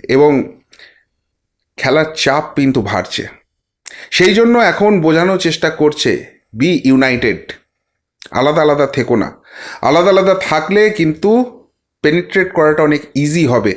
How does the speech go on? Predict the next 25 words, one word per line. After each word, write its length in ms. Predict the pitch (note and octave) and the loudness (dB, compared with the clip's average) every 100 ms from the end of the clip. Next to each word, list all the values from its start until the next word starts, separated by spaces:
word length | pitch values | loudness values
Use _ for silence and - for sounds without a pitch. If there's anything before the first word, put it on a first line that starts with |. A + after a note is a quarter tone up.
| - - - | -6 -18 -6
সেই 340 | - A3+ C4 | 2 2 4
ইনফরমেশন 540 | A#3 A3+ A3 G#3+ A#3+ A3 | 2 2 2 2 2 2
কিন্তু 220 | G#3 G#3 | 2 0
চলে 320 | - E3 E3 | 2 2 2
এসেছে 400 | D3+ C#3+ C#3 A2 - - | 2 0 0 -2 -6 -4
এবং 240 | C3 D3+ D3 | 0 2 0
সেই 340 | - E3 G3 | 0 0 2
জন্যই 440 | C#3+ D3 E3+ F3+ A#2 - - - | 2 2 2 0 -2 -8 -18 -12
সমস্ত 460 | - C#3+ F3+ - | -6 -4 -4 -4
জায়গাটা, 640 | D#3+ A#2 A#2+ C3 C3 C#3 G#2+ - - _ | -2 0 0 0 0 0 -2 -8 -20 _
খেলাটা 380 | - B2 B2 C#3 | -2 0 0 0
নতুন 340 | A2+ A2+ D3 | 0 0 0
করে 160 | C3+ A#2+ | 0 0
ঘুরতে 280 | G#2+ G2+ G2+ | -2 -4 -4
শুরু 220 | - G2 | -2 -2
করেছে। 340 | F#2 F2+ - - _ _ - _ | -2 -2 -4 -12 _ _ -20 _
তবে 180 | C3+ D3+ | 0 2
এই 320 | - D3+ G2 | 2 2 2
ইউটার্নে 380 | G#2 G2+ F#3+ G3 | 0 0 0 0
কি 120 | F#3+ | -4
খুব 300 | - - F#3+ | -4 -2 0
লাভ 220 | F#3+ F#3+ | 2 0
হবে? 320 | D3+ E3+ D#3 G2 - _ - | 0 0 0 -4 -12 _ -4
কেননা 260 | B2 B2 | 0 2
মাঝখানে 580 | A2+ A#2 D3 - F3+ C#3+ | 2 2 0 0 0 0